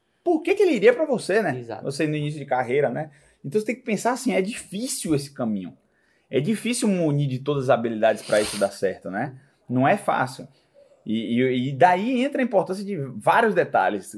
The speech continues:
Speaker 1: que, que a gente fala no, nos, nos podcasts de soft e hard skills, né? Se você não combinar os dois, se não tiver bom hard skills e bom soft skills, eu acho que esse negócio não, não, você não consegue, ainda mais. Agora, assim, outras especialidades são especialidades de porta, né?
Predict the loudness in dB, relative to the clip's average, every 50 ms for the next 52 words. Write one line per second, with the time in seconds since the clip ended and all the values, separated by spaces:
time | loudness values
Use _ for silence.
0 | -14 -12 -10 -8 -8 -6 -6 -8 -8 -6 -6 -6 -6 -4 0 2 2 2 2 2
1 | 0 -2 -4 -4 -6 -8 -10 -12 -12 -8 -6 -6 -6 -6 -6 -4 -4 -4 -4 -2
2 | -4 -4 -4 -6 -12 -12 -6 0 4 4 4 4 4 0 -2 -2 0 0 0 0
3 | -2 -4 -8 -10 -8 -8 -6 -6 -8 -12 -14 _ _ _ -16 -10 -6 -4 -4 -2
4 | -4 -4 -2 0 0 0 0 0 2 2 0 0 -2 -4 -2 0 0 0 0 -2
5 | -6 _ _ _ _ _ _ -6 -4 -4 -2 0 0 0 0 2 2 2 2 2
6 | 2 0 -2 -2 -2 -6 -10 -14 -10 -10 -10 -8 -8 -8 -10 -8 -6 -6 -4 -4
7 | -4 -4 -6 -6 -8 -12 -18 -14 -12 -12 -12 -12 _ _ _ _ _ _ _ _
8 | _ 0 2 2 2 2 0 2 2 2 2 2 2 2 2 2 2 0 -2 -2
9 | -2 -2 -4 -4 -4 -4 -2 -2 -2 0 2 0 0 2 4 6 6 6 6 4
10 | 2 2 2 2 2 2 0 0 -2 -4 -14 -20 -6 0 2 4 6 6 6 4
11 | 2 0 -2 2 4 6 6 6 4 0 0 0 -2 2 2 2 2 2 2 2
12 | 2 2 0 0 -4 -10 -16 _ _ _ _ _ _ _ _ _ _ _ _ _
13 | _ -10 -6 -6 -6 -4 -2 2 4 4 4 4 2 -2 -6 -4 2 6 6 6
14 | 6 4 0 -4 -4 -4 -6 -10